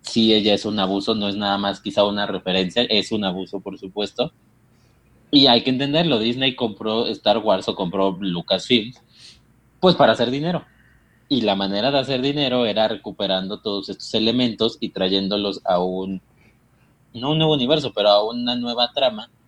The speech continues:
donde pudieras vender a, a los personajes viejos, como viejos,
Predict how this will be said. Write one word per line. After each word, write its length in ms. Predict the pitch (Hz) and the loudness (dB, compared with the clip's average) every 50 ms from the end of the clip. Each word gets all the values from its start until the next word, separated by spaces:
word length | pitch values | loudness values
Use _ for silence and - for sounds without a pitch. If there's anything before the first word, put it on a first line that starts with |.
| _ _ _ _ - | _ _ _ _ 0
donde 300 | 120 131 139 143 135 117 | 2 4 4 4 4 2
pudieras 460 | - 117 110 107 120 120 127 127 117 | 0 -2 -2 0 4 4 4 4 4
vender 440 | 120 123 123 120 131 131 131 123 - _ _ _ _ _ _ _ _ _ _ - | 0 0 0 2 2 2 2 0 -2 _ _ _ _ _ _ _ _ _ _ 0
a, 300 | 98 98 98 95 92 92 | 2 4 4 4 2 2
a 200 | - - 98 98 | 0 -2 -4 -4
los 140 | 95 90 - | -4 -6 -8
personajes 580 | 104 95 98 101 104 - - 127 113 117 117 | -8 -8 -4 -4 -4 -2 -2 -4 -4 -6 -6
viejos, 640 | 120 123 123 131 127 - - 120 120 156 - - - _ _ _ _ _ _ _ _ _ _ _ _ _ _ - | -2 2 4 4 4 2 2 0 0 0 -2 -8 -20 _ _ _ _ _ _ _ _ _ _ _ _ _ _ -2
como 220 | - 101 90 87 | -2 0 2 4
viejos, 460 | - 127 127 120 - 120 151 - - | 6 6 4 4 2 0 -2 -2 -6